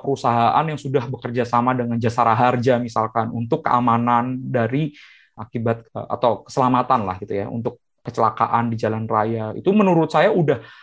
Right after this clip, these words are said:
langkah yang luar biasa besar gitu loh. Kalau satu layanan gitu ya, secara keseluruhan itu dijamin oleh perlindungan, eh, asuransi yang bahkan ini B U M N gitu ya. Itu kan jadi hal-hal yang mereka harus tahu bahwa mereka punya hak itu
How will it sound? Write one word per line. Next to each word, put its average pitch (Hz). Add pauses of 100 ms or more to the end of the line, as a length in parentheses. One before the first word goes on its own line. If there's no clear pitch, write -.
(140)
langkah 139
yang 127
luar 120
biasa 117
besar 123
gitu 113
loh. 110
Kalau 120
satu 120 (160)
layanan 120
gitu 135
ya, 127
secara 123
keseluruhan 139
itu 143
dijamin 139 (420)
oleh 131
perlindungan, 123
eh, 117
asuransi 120
yang 110 (340)
bahkan 123
ini 131
B -
U 120
M 117
N 113
gitu -
ya. 101 (560)
Itu 170
kan 196
jadi 139
hal-hal 143
yang 175 (100)
mereka 151
harus 165
tahu 214
bahwa 143
mereka 160
punya 180
hak 165
itu 196